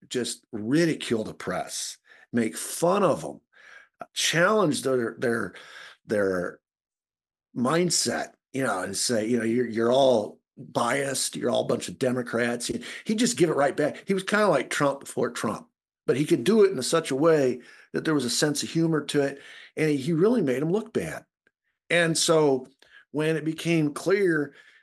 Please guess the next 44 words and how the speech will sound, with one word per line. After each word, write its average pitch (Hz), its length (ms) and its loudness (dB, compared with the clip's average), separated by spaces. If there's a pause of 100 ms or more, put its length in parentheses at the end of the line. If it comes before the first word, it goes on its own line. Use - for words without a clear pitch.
to - 80 -14
the 120 80 -8
deep 180 280 -2
state 143 360 0
they 123 100 -2
had 139 160 -2
to 120 60 -2
get - 160 -4
rid 131 120 0
of 107 60 -8
Nixon, 117 500 -2
they 117 120 -2
realized, 135 500 2
"Well, 123 100 -4
we 120 80 0
can't 143 320 -2 (120)
get 120 160 -4
rid 120 140 2
of 92 80 -6
Nixon 104 480 -4
and 87 200 -6
elevate 101 600 -4
Agnew. 123 580 -2 (420)
He, 73 160 -14
he's, 160 260 -6 (180)
he's 139 240 -6
worse 127 320 -2
than 143 120 0
Nixon. 226 440 -2 (440)
So - 120 -2
we 156 100 4
gotta 160 160 4
get 127 140 0
rid 131 160 2
of 113 80 -4
Agnew 131 380 -2
first." 101 680 -2 (500)
And 120 460 0
they 123 120 2
went 131 240 2
back 117 320 -2
and 95 120 -10
found, 120 440 -2 (540)
uh, 107 380 -6